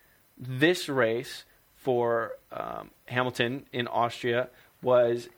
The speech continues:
a sign of recovery for him and a sign of his huge amount of natural talent that he can use as a buffer against his sometime emotional state. He screwed up in Q three.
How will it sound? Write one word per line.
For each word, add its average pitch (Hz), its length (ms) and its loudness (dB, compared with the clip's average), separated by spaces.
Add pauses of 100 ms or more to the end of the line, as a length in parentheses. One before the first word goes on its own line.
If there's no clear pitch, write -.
a 113 560 0
sign 160 440 0
of 120 240 -4
recovery 131 500 2
for - 180 -4
him 113 420 -8 (380)
and 120 300 2
a 113 120 -2
sign 147 560 0
of 113 280 0
his 113 580 -4 (500)
huge 175 720 0
amount 131 340 2
of 120 60 -2
natural 120 360 0
talent 117 480 -4
that 113 180 2
he 120 180 -4
can 113 320 -6 (260)
use 127 280 -2
as 110 100 -4
a 117 60 0
buffer 117 400 2
against 113 360 -2
his 117 120 -2
sometime 113 520 -2
emotional 107 480 -4
state. - 380 -10 (1400)
He 175 600 0
screwed 185 540 0
up 165 280 4
in 135 160 -2
Q 123 220 -4
three. - 440 -12